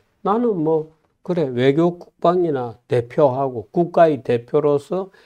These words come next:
해외, 에, 무슨 회의 같은 데나 다니고, 지금 그런 대통령을, 몸소 이원 집정제 대통령은 이런 거다는 것을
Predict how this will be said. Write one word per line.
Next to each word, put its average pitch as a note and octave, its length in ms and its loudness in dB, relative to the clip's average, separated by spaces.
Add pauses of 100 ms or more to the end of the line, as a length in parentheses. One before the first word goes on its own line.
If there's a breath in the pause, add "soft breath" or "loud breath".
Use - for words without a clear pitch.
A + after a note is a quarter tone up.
(200)
해외, F3+ 760 2 (300)
에, C#3 220 -6
무슨 C3+ 500 -6
회의 F3+ 280 4
같은 F#3+ 400 0
데나 B2+ 280 0
다니고, A2+ 560 -6 (760 loud breath)
지금 A#3 320 6
그런 D4+ 540 4
대통령을, D3+ 1120 4
몸소 G3+ 580 4
이원 F3+ 400 2
집정제 A3 720 2
대통령은 E3+ 800 0
이런 F#3 320 0
거다는 E3 400 0
것을 F3 400 -4